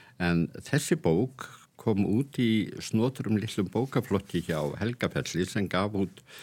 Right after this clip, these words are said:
nýja höfunda, þar á meðal Dag Sigurðarson og Guðberg Bergsson. Þessi bók heitir Endurtekin orð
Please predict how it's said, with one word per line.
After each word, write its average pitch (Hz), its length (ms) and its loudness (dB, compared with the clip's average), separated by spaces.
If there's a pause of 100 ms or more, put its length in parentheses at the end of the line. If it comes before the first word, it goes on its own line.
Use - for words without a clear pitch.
(580)
nýja 117 320 10
höfunda, 107 640 6
þar 120 180 0
á 101 60 0
meðal 95 320 2 (240)
Dag 87 240 0
Sigurðarson 117 880 0 (240)
og - 400 -2 (240)
Guðberg 95 560 0
Bergsson. - 560 -4 (240)
Þessi 151 560 2
bók 107 380 4
heitir 113 500 4
Endurtekin 131 800 4
orð - 460 -2